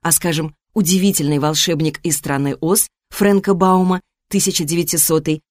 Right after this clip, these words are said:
тот самый, что переписан в виде «Волшебника изумрудного города» нашим Александром Волковым, представляет собой спор в аллегорической форме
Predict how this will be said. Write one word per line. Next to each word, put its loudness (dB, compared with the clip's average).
тот -2
самый, 2
что -2
переписан 0
в 0
виде 0
«Волшебника 0
изумрудного 0
города» 2
нашим 0
Александром 2
Волковым, -2
представляет 2
собой 2
спор 0
в -2
аллегорической 2
форме -2